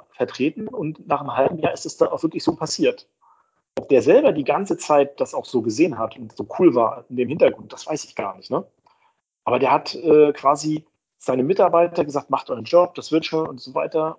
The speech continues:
und hat das, hat die mitgenommen, hat, äh, die weiterhin begeistert von ihrem Job. Sonst wären ja vielleicht auch Leute abgesprungen, ne? Dann wär's vielleicht wirklich dazu gekommen, dass man das nicht bekommen hätte und so weiter. Aber jeder hat seinen Job gemacht. Der Chef,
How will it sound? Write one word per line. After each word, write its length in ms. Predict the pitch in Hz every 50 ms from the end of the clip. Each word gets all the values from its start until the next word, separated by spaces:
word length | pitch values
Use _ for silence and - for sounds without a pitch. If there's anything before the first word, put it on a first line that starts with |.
| _
und 200 | - 135 131 127 - _ _ _ _ _ _
hat 200 | - 135 135 -
das, 400 | 147 139 143 - - - - - - -
hat 360 | 147 131 143 151 - _ - - _
die 80 | - 131
mitgenommen, 640 | 131 190 190 - - 165 160 160 165 165 160 151
hat, 260 | 131 139 - _ - -
äh, 220 | - 151 143 135
die 200 | 127 - 131 123
weiterhin 340 | 131 127 147 - 156 143 139
begeistert 520 | 127 139 113 123 120 160 156 - 170 160 -
von 180 | - 151 151
ihrem 160 | 165 151 147
Job. 340 | 131 - 135 147 147 - _ _ _
Sonst 220 | - - 117 110 117
wären 120 | 139 165
ja 80 | 196 190
vielleicht 240 | - - 196 202
auch 60 | 202 185
Leute 200 | 185 190 - 196
abgesprungen, 560 | - - - 160 - - - 120 101 101 - -
ne? 200 | 123 156 214 - _ _ _
Dann 140 | 123 120 117
wär's 160 | 139 143 -
vielleicht 220 | - 170 165 -
wirklich 260 | 220 277 - - -
dazu 200 | - 139 127 -
gekommen, 320 | 127 120 113 - 135 123 123
dass 140 | 120 113 -
man 340 | 127 120 120 113 117 117 _
das 160 | - 113 -
nicht 180 | - 123 - -
bekommen 320 | 135 - - 135 131 131
hätte 260 | 120 110 113 - 113 104
und 140 | 117 110
so 160 | 104 117 104 -
weiter. 340 | 104 101 - 101 101 - _ _ _ _ _ _ _ _ _ _ _ _ _ _
Aber 160 | - 117 117
jeder 180 | 131 170 185 190
hat 120 | 170 180
seinen 140 | - 143 120
Job 200 | - 226 220 -
gemacht. 540 | 208 185 185 180 180 185 180 - - - _ _ _ _ _ _ _ _ _ _ _ _ _ _ _ _ -
Der 120 | 156 147 127
Chef, 320 | - - - 151 - -